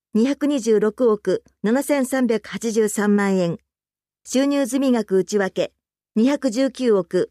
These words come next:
七千百三万円。収入率九十六点九パーセントです。続いて、歳出です。予算額、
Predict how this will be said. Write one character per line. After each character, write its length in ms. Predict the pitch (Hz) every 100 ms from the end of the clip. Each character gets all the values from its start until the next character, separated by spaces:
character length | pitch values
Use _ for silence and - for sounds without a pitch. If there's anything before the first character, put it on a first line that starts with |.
| -
七 240 | 196 262
千 220 | 294 277
百 300 | 233 180 196
三 260 | 208 214 214
万 220 | 202 190
円。 200 | 175 156 - _ _ _ _
収 220 | - 262 262
入 200 | 254 208
率 400 | 196 - 180 - _ _
九 220 | - 285
十 220 | 233 240 226
六 180 | 240 -
点 200 | 208 175
九 200 | 226 247
パ 180 | 233
ー 40 | 233
セ 140 | 240
ン 80 | 214
ト 100 | 185
で 140 | 175
す。 180 | 196 - _ _ _ _ _ _ _ _ _ _ _ _ -
続 200 | 226 254
い 100 | 262
て、 300 | - 240 - -
歳 300 | - 233 254
出 180 | 233
で 120 | 208 220
す。 200 | - - _ _ _ _ _ -
予 100 | 220
算 260 | 294 269
額、 400 | 226 202 185 -